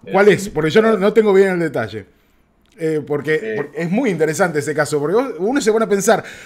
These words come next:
Speaker 1: bueno, pero podría haber inventado, como vos decías, ¿no? Otra cosa, ¿no? Bueno, me, vino un gris, vino un, no sé, un, un, un pleyadiano rubio, con, no, un mapache a-, parlanchín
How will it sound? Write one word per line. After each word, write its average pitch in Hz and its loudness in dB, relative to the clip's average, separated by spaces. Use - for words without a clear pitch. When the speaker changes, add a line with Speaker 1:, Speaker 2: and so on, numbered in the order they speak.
Speaker 1:
bueno, 247 4
pero 175 0
podría 240 4
haber 285 4
inventado, 208 2
como 180 -2
vos 254 2
decías, 165 -2
¿no? 208 -6
Otra 220 0
cosa, 160 -2
¿no? 202 -2
Bueno, 196 0
me, 147 -2
vino 180 -2
un 151 -2
gris, 180 -2
vino 156 0
un, 143 -4
no 151 -4
sé, 147 -2
un, 135 -4
un, 147 -6
un 156 -10
pleyadiano 139 -4
rubio, 135 -4
con, 139 -10
no, 302 -2
un 277 -2
mapache 254 0
a-, 180 0
parlanchín 185 -4